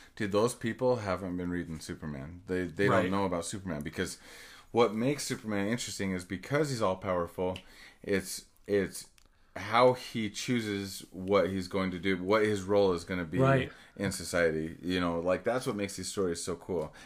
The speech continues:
Speaker 1: And the fact that he was raised as a human, like, the, all that stuff plays into this. And this story, it plays heavily into this story too, that we'll, we'll get into. But, um,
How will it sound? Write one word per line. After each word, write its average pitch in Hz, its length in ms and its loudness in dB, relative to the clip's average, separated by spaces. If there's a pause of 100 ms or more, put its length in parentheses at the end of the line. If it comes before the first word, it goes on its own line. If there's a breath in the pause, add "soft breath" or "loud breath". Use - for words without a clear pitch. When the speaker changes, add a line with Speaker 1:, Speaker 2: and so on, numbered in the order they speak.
(140 loud breath)
Speaker 1:
And 131 320 4
the 107 40 0
fact 101 300 2
that 104 180 -2
he 101 160 -2
was 90 220 -2
raised 104 420 4
as 85 140 -8
a - 20 -14
human, 87 520 -4 (480 soft breath)
like, 90 260 0
the, 92 260 -2
all 101 140 4
that 113 160 4
stuff 90 280 0 (340)
plays 95 260 -2
into 92 180 0
this. 82 220 -2
And 110 240 0
this 135 140 2
story, 101 400 4
it 101 100 2
plays 113 320 -2 (180)
heavily 110 360 4
into 90 160 -4
this 90 160 -6
story 82 260 -4
too, 92 280 -2
that 82 120 -2
we'll, 82 380 0
we'll 90 180 -4
get 90 160 -6
into. 85 480 -4
But, 85 240 0 (420 loud breath)
um, 90 480 0